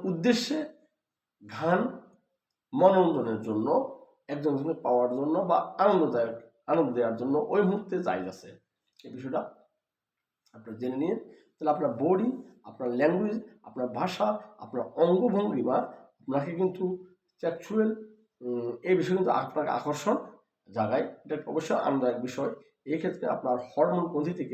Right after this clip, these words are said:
বিশেষ করে আপনার যৌনাঙ্গ রস থেকে অথবা মেয়েদের যৌনাঙ্গ থেকে এক জাতীয় পিচ্ছিল্য রস বাইর হয়, যাকে আমরা কামিনী রস বলি। এই রসটা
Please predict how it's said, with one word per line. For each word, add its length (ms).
বিশেষ 280
করে 160
আপনার 280
যৌনাঙ্গ 440
রস 160
থেকে 200
অথবা 260
মেয়েদের 600
যৌনাঙ্গ 440
থেকে 220
এক 140
জাতীয় 280
পিচ্ছিল্য 380
রস 220
বাইর 260
হয়, 240
যাকে 260
আমরা 120
কামিনী 340
রস 180
বলি। 160
এই 80
রসটা 280